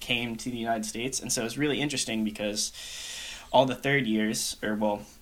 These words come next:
second years turning to third years, started their clinical rotations, and then immediately the school was like, "Nope, yank, like, you're out of there." <laughs>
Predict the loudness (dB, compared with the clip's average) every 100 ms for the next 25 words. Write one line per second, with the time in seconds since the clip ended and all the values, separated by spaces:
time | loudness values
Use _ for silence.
0 | -6 0 0 0 -4 -2 -2 0 0 -2
1 | -4 -4 -6 -4 -2 0 2 4 4 2
2 | 0 -2 -2 -4 -4 -2 -2 -2 -2 0
3 | 0 -2 -2 0 0 0 2 2 2 0
4 | 2 2 0 -2 -2 0 0 0 0 0
5 | 0 -2 -2 -2 -2 -2 -6 -18 -16 -10
6 | -8 0 2 2 -2 -4 -2 6 6 6
7 | 0